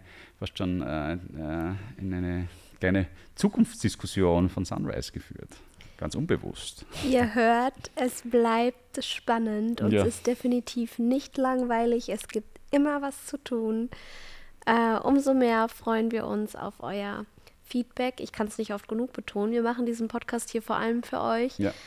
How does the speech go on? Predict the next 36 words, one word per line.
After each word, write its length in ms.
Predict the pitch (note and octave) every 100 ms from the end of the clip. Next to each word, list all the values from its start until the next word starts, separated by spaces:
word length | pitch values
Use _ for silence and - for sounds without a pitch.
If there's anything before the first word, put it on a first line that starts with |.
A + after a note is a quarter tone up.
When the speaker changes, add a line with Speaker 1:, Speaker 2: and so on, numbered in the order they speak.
| - - - _ -
Speaker 2:
Ähm, 460 | A3 G#3+ G#3+ G#3+
nur 100 | A3+
mit 160 | B3+ B3+
euch 180 | - -
funktioniert 460 | B3+ B3 B3+ B3
das 140 | A3 -
Ganze. 580 | G3 G3+ - G3+ A#3 D#4+ - - - -
Wir 140 | A3+
freuen 480 | A3 - A3+ A3+ A3+
uns 580 | - A3+ A3+ A3+ - -
auf 840 | - A3+ A3+ A3+ A3+ A#3 - - -
euer 260 | - B3 B3
Feedback, 720 | - A#3 - - A3 A3 - -
Anregungen, 800 | G#3 G#3 G#3 G#3+ G#3 G#3 G#3 G#3+
Kommentare, 1000 | - A3 G#3+ - F#3+ G3 G#3+ G3 G3+ G#3+ - - - - - _
auf 520 | - G#3+ G3 G3+ - -
Bewertungen. 1160 | G3+ G#3 - C4 F#4+ - G#3 G#3 G3+ G#3+ B3 G4+ - _ _ _ _ _ _ - - - _ -
Teilt 440 | - G#3+ A#3+ A#3+
den 160 | C4+ C#4
Podcast 580 | C#4 C4+ - B3+ B3+ -
fleißig, 800 | - B3+ A#3+ A#3+ - A#3+ A#3 -
wenn 140 | A#3
er 80 | A#3
Speaker 1:
<laughs> 20 |
Speaker 2:
euch 160 | G#3+ -
gefallen 500 | G#3 - A3 A#3 B3
hat. 200 | B3+ -
Stellt 300 | - C#4 C4+
uns 200 | C4 -
noch 240 | C4+ E4 A#3+
mehr 140 | A3+
Fragen, 420 | - A#3 A3 A3
wenn 120 | A3
welche 300 | A3+ A3 A3+
aufgekommen 600 | A3+ - A3+ - A3 G#3+ G#3+
sind. 460 | A3 G#3+ D4+ -